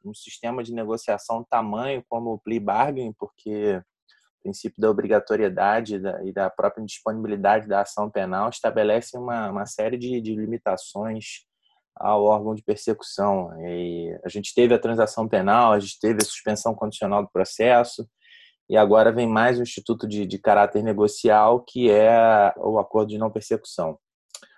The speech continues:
Bom, é, eu vou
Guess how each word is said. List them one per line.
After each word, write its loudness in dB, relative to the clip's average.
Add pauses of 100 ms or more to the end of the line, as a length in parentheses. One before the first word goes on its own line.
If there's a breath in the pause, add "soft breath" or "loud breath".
(140 loud breath)
Bom, 2 (960)
é, 2 (120)
eu 0
vou 6